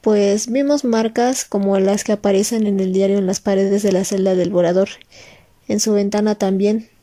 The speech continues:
Busqué esos símbolos en todos los libros de rarezas mágicas que pude conseguir, pero no encontré nada. Parece que Macy los garabateó sin explicación alguna. No nos sirven por ahora. Tenemos que trabajar con lo que sabemos.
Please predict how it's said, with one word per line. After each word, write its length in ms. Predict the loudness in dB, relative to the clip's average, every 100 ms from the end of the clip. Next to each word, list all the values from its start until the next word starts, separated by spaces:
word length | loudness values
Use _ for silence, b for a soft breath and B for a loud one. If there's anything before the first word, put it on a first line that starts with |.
| _ _ b b _ -2
Busqué 300 | -2 0 -2
esos 220 | 0 -2
símbolos 460 | 0 0 0 0
en 120 | -2 -2
todos 260 | 0 2
los 160 | 2 2
libros 360 | 2 2 0
de 160 | 2 2
rarezas 460 | 2 0 0 0 0
mágicas 500 | 0 -2 -2 -4 -2
que 120 | -2
pude 260 | 2 0 2
conseguir, 520 | -2 0 0 0 0
pero 200 | 0 0
no 80 | -2
encontré 420 | -2 -2 0 0
nada. 300 | 0 -2 -6 B B B B B B _
Parece 360 | -2 0 0 -2
que 140 | -2
Macy 320 | 0 0 0
los 200 | 0 2
garabateó 560 | 2 2 2 0 0 -2
sin 180 | 0 -2
explicación 640 | -4 -6 -4 -4 -2 -2
alguna. 480 | -2 0 0 0 -4 -12 -20 B B B B -2
No 140 | 0
nos 140 | 2
sirven 320 | 2 2 2 2
por 160 | 0
ahora. 420 | 2 2 0 -4 -10 _ -4
Tenemos 380 | 0 0 0 -2
que 120 | 0
trabajar 460 | 2 0 0 -2
con 140 | 0 0
lo 120 | 0
que 120 | -2
sabemos. 600 | -4 -2 -2 -2 -6 -14